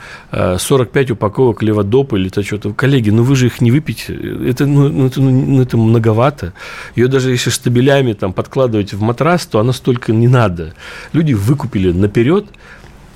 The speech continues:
по стандартной российской традиции запастись.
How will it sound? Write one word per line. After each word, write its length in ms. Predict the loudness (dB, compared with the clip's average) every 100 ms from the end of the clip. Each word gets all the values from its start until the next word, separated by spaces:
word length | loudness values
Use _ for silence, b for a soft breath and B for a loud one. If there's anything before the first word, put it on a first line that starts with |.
| -6
по 60 | -6
стандартной 540 | 0 2 2 0 -4
российской 460 | -4 -4 -6 -6 -10
традиции 720 | -2 0 0 -2 0 0 0 -4
запастись. 880 | -4 -4 -2 0 -2 -2 -8 -8